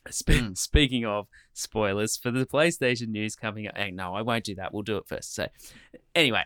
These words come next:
Speaker 1: next news. Sega has taken to I G N's Summer of Gaming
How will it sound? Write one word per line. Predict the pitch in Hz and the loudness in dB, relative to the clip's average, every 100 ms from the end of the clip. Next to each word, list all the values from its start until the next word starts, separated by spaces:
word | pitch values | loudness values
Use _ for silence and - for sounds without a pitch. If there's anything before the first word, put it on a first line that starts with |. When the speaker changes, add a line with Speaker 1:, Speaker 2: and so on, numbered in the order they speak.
| - | 0
Speaker 1:
next | 170 180 - | 0 2 2
news. | 139 131 - - | 2 2 -2 -4
Sega | - 147 143 | 0 2 2
has | 127 | 0
taken | 131 123 123 | 2 0 0
to | - 127 117 117 117 | -2 2 2 2 2
I | 135 143 | 2 2
G | 127 | 4
N's | 117 - | 2 0
Summer | 131 127 | 0 0
of | 113 | 0
Gaming | 113 117 113 | 2 2 0